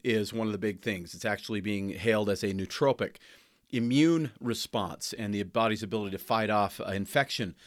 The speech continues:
Eye health, which I had no idea until I, uh, start writing, started writing this show. Blood sugar and insulin sensitivity.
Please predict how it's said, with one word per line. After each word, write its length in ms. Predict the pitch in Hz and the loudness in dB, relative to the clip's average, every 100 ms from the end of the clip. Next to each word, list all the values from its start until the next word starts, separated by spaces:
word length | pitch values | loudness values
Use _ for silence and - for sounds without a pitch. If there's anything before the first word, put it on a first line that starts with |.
| - - - | -20 -16 -2
Eye 220 | 131 196 | 2 4
health, 440 | 139 101 - - - | 4 0 -2 -16 -10
which 240 | - 98 107 | -4 -2 0
I 80 | |
had 140 | 95 92 | 0 2
no 180 | 110 110 | 2 4
idea 320 | 101 101 95 | 2 0 -2
until 320 | 92 - 98 | -4 -4 -4
I, 240 | 92 92 | -2 -4
uh, 200 | 87 90 85 - | -4 -6 -8 -12
start 300 | - 113 90 | -4 0 2
writing, 340 | 101 95 90 | 2 0 -2
started 280 | - 107 95 | -2 -2 0
writing 300 | 95 90 92 | -2 -2 -4
this 100 | 87 | -6
show. 260 | - 95 - - _ | -4 -6 -6 -18 _
Blood 340 | 101 120 151 | 0 4 6
sugar 380 | - 165 131 131 | 4 0 0 -2
and 300 | - 113 110 - | 0 0 0 0
insulin 560 | 151 190 - 156 117 98 | 0 0 -2 -2 -2 -2
sensitivity. 840 | - 104 - - 120 90 85 | -4 -6 -6 -4 -2 -2 -4